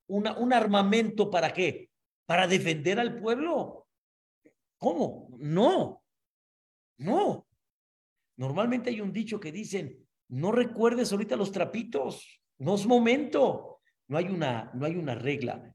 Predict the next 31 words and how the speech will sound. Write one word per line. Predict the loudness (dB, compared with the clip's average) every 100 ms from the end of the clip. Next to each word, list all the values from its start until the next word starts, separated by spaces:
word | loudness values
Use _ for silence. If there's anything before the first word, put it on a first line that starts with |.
| _
que | -10
el | -8
Cohen | -2 0 2
Gadol | 2 2 4 4
no | 4 4
entra | 4 2 -2 -4
en | -4
el | -4 0
día | 2 2
de | -2
Kippur | -8 -4 -2
al | 0
lugar | 0 0 2
más | 0 -4
sagrado | -2 0 0
con | -2
vestimentas | -6 -6 -4 -4 -4 -4
de |
oro. | -4 -4 -8 -16 _ _ _ -14
No | -6
puede | -2 0
entrar, | 2 4 4 2 -8 -18 _ _ _
para | -8 -6
que | -2
no | -2
se | -2
recuerde | -4 -4 0 0 0 0
el | -2
becerro | -4 -2 -2
de | 0
oro. | 0 -2 -4 -8